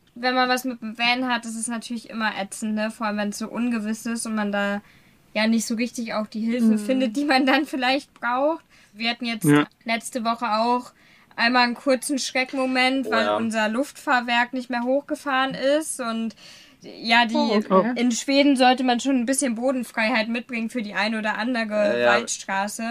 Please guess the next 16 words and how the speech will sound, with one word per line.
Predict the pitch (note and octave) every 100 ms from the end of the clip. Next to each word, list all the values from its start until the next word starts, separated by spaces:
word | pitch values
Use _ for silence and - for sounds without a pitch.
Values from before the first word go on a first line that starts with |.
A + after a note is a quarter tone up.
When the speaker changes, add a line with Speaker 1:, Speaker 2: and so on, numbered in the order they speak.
| C4
Speaker 4:
Es | B2+ B2
war | B2
ein | B2
bisschen | C3+ C#3 C3 C3 B2+ B2 A#2 _ B2
Speaker 1:
Da |
hat | B2+
man | D#3
auch | -
Speaker 4:
wackelig | A2+ -
Speaker 1:
kurz |
Speaker 4:
dann. | - A2+
Speaker 1:
Schiss, | - - G#3 G3+ -
gell? | A#3
Speaker 4:
Ja, | A#3+
Speaker 1:
Aber | A#3+ B3
Speaker 4:
ja. | A3+